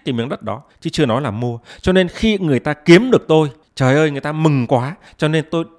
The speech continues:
đề xuất cái gì đi chăng nữa, họ cũng ok hết. Đó, thì thưa các bạn, là tổng kết lại cái tập ngày hôm nay tôi chia sẻ, à, chúng ta đã cùng nhau mổ xẻ, phẫu thuật cái vấn đề là có nên cho nhà phân phối mới công nợ hay là không.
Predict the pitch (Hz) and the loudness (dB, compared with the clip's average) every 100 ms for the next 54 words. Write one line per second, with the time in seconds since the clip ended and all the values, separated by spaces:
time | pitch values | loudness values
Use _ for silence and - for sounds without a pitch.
0 | - 139 139 120 220 - - 156 202 160 | -2 2 2 2 -2 -6 -8 -6 -2 2
1 | 143 123 147 156 147 156 220 _ - 156 | 2 2 -2 -6 -10 -14 -16 _ -6 -6
2 | - 156 151 - 120 113 139 107 110 127 | -6 -10 -10 -10 -14 -16 -18 -16 -16 -14
3 | - 127 143 139 120 - 113 101 90 - | -6 -4 -4 -4 -4 -4 -6 -4 -6 -10
4 | _ 139 110 113 170 143 120 - - - | _ 4 4 4 0 2 0 -2 -18 -8
5 | 110 120 139 123 - 98 113 113 107 101 | -4 -4 -2 -2 0 -4 -4 -4 -4 -4
6 | 107 104 - 165 143 127 80 - _ - | -8 -10 -4 -2 0 0 -4 -8 _ -8
7 | 95 - 127 139 120 117 - 98 104 120 | -6 -4 -2 0 0 -2 -4 -2 0 0
8 | 117 120 - _ - 120 104 85 120 85 | 0 -4 -10 _ -2 0 0 -2 -4 -6
9 | 73 _ - 196 - 165 127 _ _ 113 | -10 _ -6 -6 -4 -2 -4 _ _ -8
10 | 107 123 135 107 87 - _ 95 95 90 | -4 0 2 2 -2 -8 _ -8 -6 -6
11 | - 117 165 180 160 147 123 _ - 131 | -2 0 0 4 4 2 -6 _ -6 -2
12 | 127 110 90 113 107 110 110 110 127 - | -2 -2 -4 -4 -4 -2 0 2 0 0
13 | 135 127 131 120 101 90 - 117 | 0 2 0 -4 -8 -8 -6 -6